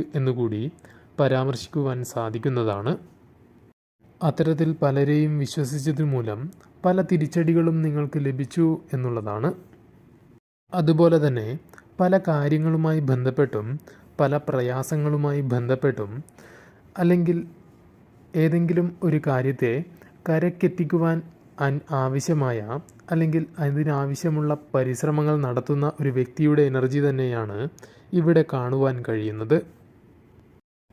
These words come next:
ജീവിതത്തിൽ ഇതുവരെയും സംഭവിച്ചിരിക്കുന്നത് പല വിധത്തിലുള്ള അബദ്ധങ്ങൾ തന്നെയാകുന്നു. അതിനെക്കുറിച്ച് നിങ്ങൾ വ്യക്തമായി മനസ്സിലാക്കുന്നു എന്നുള്ളത് തന്നെയാണ് ഇപ്പോൾ നിങ്ങളുടെ ജീവിതത്തിൽ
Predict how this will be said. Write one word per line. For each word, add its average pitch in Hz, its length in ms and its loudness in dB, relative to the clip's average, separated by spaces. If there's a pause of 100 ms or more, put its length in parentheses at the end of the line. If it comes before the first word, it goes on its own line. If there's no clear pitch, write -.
(160)
ജീവിതത്തിൽ 135 680 2 (200)
ഇതുവരെയും 143 600 0
സംഭവിച്ചിരിക്കുന്നത് 131 880 -2 (520)
പല 190 260 4
വിധത്തിലുള്ള 156 580 0 (260)
അബദ്ധങ്ങൾ 139 640 0
തന്നെയാകുന്നു. 117 760 -4 (1400)
അതിനെക്കുറിച്ച് 139 640 0
നിങ്ങൾ 147 320 0
വ്യക്തമായി 151 600 0
മനസ്സിലാക്കുന്നു 151 840 -2 (200)
എന്നുള്ളത് 135 420 2
തന്നെയാണ് 123 600 -2 (640)
ഇപ്പോൾ 190 400 2
നിങ്ങളുടെ 156 360 0
ജീവിതത്തിൽ 131 600 0